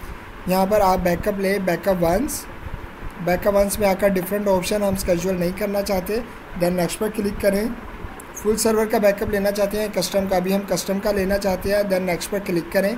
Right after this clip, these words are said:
अब यहाँ पर add items करें कि आप कौन कौन से folder का बैकअप जो है लेना चाहते हैं। तो हम यहाँ पर तीन या चार folder जो भी है लगा देते हैं, इनका हम जो है बैकअप लेना चाहते हैं। then okay पर click करें,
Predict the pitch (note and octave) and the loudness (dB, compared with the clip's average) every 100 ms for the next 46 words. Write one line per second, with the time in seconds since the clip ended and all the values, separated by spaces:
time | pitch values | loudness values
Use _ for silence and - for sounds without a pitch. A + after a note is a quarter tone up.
0 | A#3 - - - F#3 G3 G3 G3+ G#3 F#3 | -6 -12 -14 -2 0 4 2 2 4 4
1 | G3 F#3+ F3+ G#3 G#3+ - G3 G3+ G#3 G3+ | 6 4 4 2 0 2 0 2 0 0
2 | G#3 G#3+ A3 G3+ A3 G3+ G3 F#3 F#3+ F#3+ | -2 0 0 -2 -2 -2 0 0 0 0
3 | C4+ - - - F#3 F3+ G3+ G3 A3 A#3+ | -2 -4 -14 -2 0 2 2 2 2 2
4 | F3 F3+ F3 E3 E3+ E3+ F#3 F#3+ F#3+ F#3 | 2 2 2 2 2 0 2 0 2 0
5 | F#3+ G3 - F#3+ G3+ G#3 G3 F3+ F3+ F3+ | 0 -2 -2 -2 0 -2 0 0 0 0
6 | F#3 F#3 F#3 F3+ F3+ F#3+ F3+ F#3+ A#3+ - | 0 2 2 2 0 2 0 0 -2 -10
7 | - - F3 F3 F3+ G3 F#3 G3 G#3 G#3 | -10 -4 0 4 6 4 0 2 2 2
8 | F#3+ G3 F#3+ F#3+ F#3 F#3 E3+ A#3+ - G3 | 0 2 2 4 4 4 2 0 -2 0
9 | F3 F3 F3 D#3 E3 E3 E3 F#3 G#3 G#3 | 0 0 0 -2 0 -2 0 0 0 0
10 | F3 F3 F#3 G3+ G3+ F3 D#3+ - F#3+ A#3 | -2 0 0 0 0 -2 -2 2 2 2